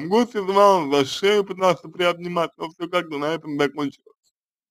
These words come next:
А как-то на этом закончилось,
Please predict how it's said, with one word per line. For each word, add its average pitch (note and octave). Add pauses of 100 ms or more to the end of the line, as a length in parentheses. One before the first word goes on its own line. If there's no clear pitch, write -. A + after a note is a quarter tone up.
(1300)
А C3
как-то F3+
на D#3+
этом D#3+
закончилось, D3